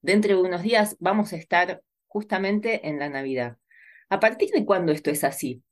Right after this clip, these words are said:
¿Cuándo se vuelve a usar, usual comprar un juguete como regalo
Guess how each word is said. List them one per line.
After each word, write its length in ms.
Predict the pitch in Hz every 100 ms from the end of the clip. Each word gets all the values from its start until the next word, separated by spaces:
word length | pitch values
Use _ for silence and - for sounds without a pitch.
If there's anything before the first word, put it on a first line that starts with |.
| _ _
¿Cuándo 240 | - 453 311
se 160 | 214
vuelve 260 | 165 165 160
a 40 |
usar, 500 | 151 - 170 165 160 -
usual 480 | 180 170 196 220 233
comprar 440 | 165 156 180 185
un 120 | 185 175
juguete 460 | 165 165 175 190
como 460 | - 151 147 143 131
regalo 680 | 151 156 175 196 214 226